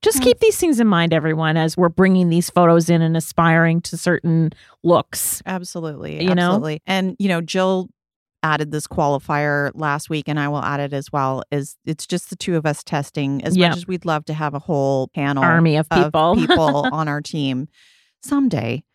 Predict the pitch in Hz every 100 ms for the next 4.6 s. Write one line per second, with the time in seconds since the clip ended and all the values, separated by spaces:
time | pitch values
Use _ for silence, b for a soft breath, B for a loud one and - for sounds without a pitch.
0 | _ - 220 202 185 165 160 - 156 -
1 | 147 - - 190 160 160 156 - 196 165
2 | 151 165 160 151 147 - 151 156 170 151
3 | 147 147 - - 147 147 147 - 147 139
4 | 147 151 170 151 143